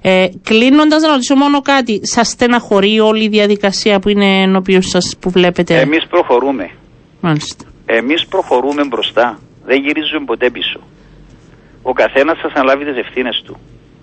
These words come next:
Speaker 2: Τα αποτελέσματα των πράξεων των ενεργειών μας είναι αυτά που θα βιώσουν τη συμπεριφορά μας. Το έχω πει πάρα πολλές φορές. Εμείς προχωρούμε.
Speaker 1: Είναι στελέχη όμως χρόνο, δηλαδή εγώ δεν θα
Speaker 2: Δεν
Speaker 1: μείνω
Speaker 2: έχει
Speaker 1: μόνο
Speaker 2: καμία σημασία.
Speaker 1: άνθρωποι
Speaker 2: Ο
Speaker 1: που
Speaker 2: καθένας κρίνεται
Speaker 1: εργάστηκαν
Speaker 2: από την
Speaker 1: την,
Speaker 2: πράξη,
Speaker 1: για την
Speaker 2: από
Speaker 1: εδεκ.
Speaker 2: τις πράξεις και από τη συμπεριφορά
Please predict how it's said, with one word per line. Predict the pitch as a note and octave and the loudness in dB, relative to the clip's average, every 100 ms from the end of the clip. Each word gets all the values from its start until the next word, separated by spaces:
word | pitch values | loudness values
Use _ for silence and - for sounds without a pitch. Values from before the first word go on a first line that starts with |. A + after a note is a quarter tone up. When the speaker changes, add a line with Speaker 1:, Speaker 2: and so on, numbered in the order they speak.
| - - - - | -20 -20 -20 -8
Speaker 2:
Τα | - | 0
αποτελέσματα | A#2+ B2 A#2+ A#2 C#3+ D#3+ D#3 | 0 0 0 2 0 0 -2
των | D3 A#2 | -2 -2
πράξεων | B2+ C3+ - | -2 -2 -4
των | C#3+ | -4
ενεργειών | C#3 A#2 B2+ | -4 -2 -2
μας | C3+ | -4
είναι | C#3+ B2+ | -4 -6
αυτά | - C3 | -2 -2
που | |
θα | C3 C3 | 0 -2
βιώσουν | A#2 B2 C3 | 0 -2 -4
τη | B2+ | -10
συμπεριφορά | - C3 A#2+ G2 G#2+ | -8 -6 -4 -2 -2
μας. | G2+ D#2+ - - - - - _ - - - - _ - - | -4 -12 -16 -20 -20 -20 -20 _ -20 -20 -20 -20 _ -20 -10
Το | - | -4
έχω | B2 | -2
πει | C3 B2+ | 0 2
πάρα | C3 | 2
πολλές | A#2 G2+ G2 - | 0 -2 -8 -10
φορές. | - - - - - | -16 -20 -20 -20 -4
Εμείς | B2+ D3 - | -2 -2 -4
προχωρούμε. | - - A2+ E4+ | -4 -2 2 4
Speaker 1:
Είναι | F4 | 4
στελέχη | - - B3 B3+ C4+ D4 | 2 2 2 2 2 0
όμως | C#4 C4 | 2 0
χρόνο, | - - A#3+ C#4+ B3+ F3+ E3+ | -2 0 2 2 2 0 0
δηλαδή | F#3 F#3+ | 0 2
εγώ | A3+ B3+ | 2 0
δεν | C4 | 0
θα | D4+ | 2
Speaker 2:
Δεν | C#4+ | 2
Speaker 1:
μείνω | A3+ | 4
Speaker 2:
έχει | G3+ | 4
Speaker 1:
μόνο | F#3 | 2
Speaker 2:
καμία | E3 E3+ - | 2 -2 -6
σημασία. | D3+ B2 - C#3 F#2+ - _ _ - | -4 -4 -2 0 0 -2 _ _ 0
Speaker 1:
άνθρωποι | B3 B3+ C4 C4 | 2 2 2 4
Speaker 2:
Ο | |
Speaker 1:
που | C4 B3+ | 4 2
Speaker 2:
καθένας | B3+ B3 | 4 2
κρίνεται | A#3 A3+ | 2 2
Speaker 1:
εργάστηκαν | C#4 C#4+ E4+ A#3 F3 | 0 0 0 2 2
Speaker 2:
από | F#3 | 0
την | F#3 | 0
Speaker 1:
την, | E3+ | 2
Speaker 2:
πράξη, | D#3 D#3 | 2 2
Speaker 1:
για | D#3 | 0
την | |
Speaker 2:
από | D3 C3+ | 0 0
Speaker 1:
εδεκ. | C3 | -2
Speaker 2:
τις | - D3 | -2 0
πράξεις | D#3 - | 0 -2
και | - | -2
από | D3+ D#3 | 0 -2
τη | |
συμπεριφορά | - E3 D3+ C#3 A2 | -8 -6 -4 -2 0